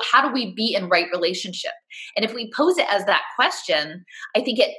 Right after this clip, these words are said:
a lot of that stuff falls away. If we,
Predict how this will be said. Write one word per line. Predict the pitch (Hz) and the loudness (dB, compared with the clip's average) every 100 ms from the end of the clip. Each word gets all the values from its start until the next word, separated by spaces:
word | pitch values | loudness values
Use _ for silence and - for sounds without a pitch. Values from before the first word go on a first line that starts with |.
| - 202 220 | -10 0 2
a | |
lot | 196 214 | 4 4
of | 285 | 4
that | 233 - | 4 2
stuff | - 240 - | 0 0 2
falls | - 185 180 | 2 2 2
away. | 160 277 - - _ _ _ _ _ _ _ _ _ _ _ _ - | 0 0 -2 -6 _ _ _ _ _ _ _ _ _ _ _ _ 0
If | - | 0
we, | 311 | 2